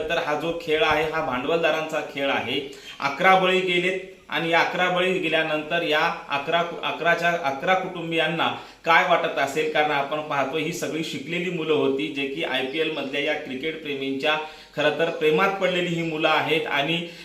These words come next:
अ, याला आपण असंही म्हणू शकतो की हा भांडवलदारांचा खेळ असल्यामुळे हा एक प्रकारचा जुगार आहे आणि या जुगाराची खरं तर लत जी आहे, जुगाराची जी काही सवय लागलेली आहे ती युवकांना लागलेली आहे. कारण लाखो रुपये कमवण्याचं काम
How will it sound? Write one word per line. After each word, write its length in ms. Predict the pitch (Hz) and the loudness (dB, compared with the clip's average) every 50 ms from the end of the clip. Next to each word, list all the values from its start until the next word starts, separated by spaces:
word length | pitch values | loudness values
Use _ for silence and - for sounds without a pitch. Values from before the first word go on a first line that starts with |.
| - - | -4 0
अ, 300 | 135 143 147 147 147 147 | 2 4 4 4 2 2
याला 180 | 147 147 156 175 | 2 4 4 6
आपण 260 | 180 170 - - 180 | 4 4 4 2 2
असंही 320 | 175 160 - - 185 190 | 2 2 2 2 2 2
म्हणू 220 | 185 185 185 190 185 | 2 2 2 2 0
शकतो 440 | - 196 170 - - 196 185 180 180 | 2 0 0 0 0 -2 -2 -2 -2
की 80 | 196 | -2
हा 120 | 180 185 170 | 0 0 0
भांडवलदारांचा 760 | 165 156 147 147 156 175 170 170 175 170 175 175 175 180 175 - - | 0 0 -2 -2 0 0 2 4 4 4 2 2 -2 -2 -4 -2 0
खेळ 140 | 170 165 165 | 2 2 2
असल्यामुळे 520 | 160 160 - - 170 165 165 165 165 165 | 2 2 -2 -2 -2 0 0 2 0 0
हा 180 | 170 170 170 - 151 | 2 0 0 0 0
एक 260 | 170 175 175 180 - | -2 -2 -4 -4 -4
प्रकारचा 460 | 160 160 151 156 156 151 - 156 165 | -4 -4 -2 -2 -2 -2 0 -2 -2
जुगार 460 | 151 123 113 117 127 127 151 170 175 | -2 -2 -4 -4 -2 2 4 4 4
आहे 240 | 147 151 147 135 123 - - - - - - | 4 4 2 0 -4 -8 -10 -14 -16 -6 0
आणि 220 | - 147 165 180 | 2 2 4 4
या 80 | 180 180 | 4 2
जुगाराची 720 | - 135 143 147 160 170 170 170 170 165 - - 185 170 - | 2 2 0 2 4 6 6 6 4 2 0 -4 -6 -4 -2
खरं 140 | 156 - - - 156 | -2 0 0 0 0
तर 120 | 170 156 | 0 0
लत 340 | 147 127 139 156 151 151 151 | 0 2 2 2 2 0 -2
जी 100 | 147 165 | 0 2
आहे, 300 | 156 151 156 165 - 127 | 4 4 4 2 0 -2
जुगाराची 480 | 135 139 147 151 156 156 151 135 151 143 | -2 0 0 2 2 2 0 -2 -4 -6
जी 160 | 135 139 139 | -6 -6 -6
काही 260 | 131 151 147 151 - | -2 -2 -2 0 -2
सवय 360 | - - 143 135 139 160 170 - - - - - - | -4 -4 -4 -2 -2 0 -2 -2 -4 -8 -12 -10 -4
लागलेली 440 | 135 147 147 143 151 165 165 170 165 | 0 2 2 2 2 0 0 0 0
आहे 100 | 151 - | 0 0
ती 160 | - - 143 | -2 -4 -4
युवकांना 500 | 135 143 160 156 - 170 170 170 175 170 | 0 2 2 2 4 2 2 2 2 2
लागलेली 420 | 165 156 151 151 156 160 156 156 | 4 4 2 2 2 0 2 4
आहे. 220 | 151 151 151 156 156 | 4 4 4 2 0
कारण 280 | 156 156 151 156 151 | 0 0 0 0 -2
लाखो 400 | 131 131 131 135 139 - 170 175 | -2 -2 -2 -2 -2 -4 -4 -4
रुपये 260 | 180 170 175 170 165 | -4 -4 -4 -4 -4
कमवण्याचं 560 | 165 170 160 156 160 156 156 156 156 - 160 147 | -2 -2 -2 -2 -2 -4 -2 -4 -4 -4 -6 -6
काम 220 | - 156 151 147 | -6 -4 -4 -4